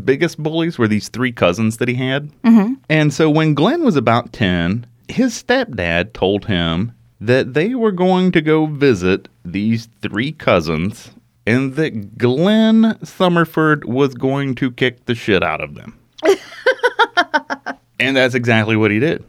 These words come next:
Speaker 1: Uh, Glenn's stepdad took him over to these family members' house, these three cousins. And according to Glenn, quote,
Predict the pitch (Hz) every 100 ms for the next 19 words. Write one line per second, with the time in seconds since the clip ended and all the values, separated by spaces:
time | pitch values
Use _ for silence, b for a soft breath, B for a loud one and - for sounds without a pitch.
0 | _ 95 95 95 95 110 139 - 143 143
1 | 156 165 160 - 139 139 110 117 131 151
2 | 170 _ - 110 110 110 101 107 117 110
3 | 110 120 120 104 117 117 104 107 110 -
4 | 98 90 101 117 - - 143 - 262 285
5 | 196 156 113 117 120 101 85 82 101 120
6 | - _ - - 170 180 165